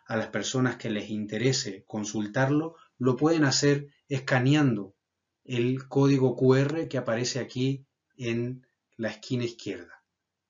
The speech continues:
Algunas ideas para comenzar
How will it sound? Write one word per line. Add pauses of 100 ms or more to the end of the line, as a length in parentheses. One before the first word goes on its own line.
(3500)
Algunas
ideas
para
comenzar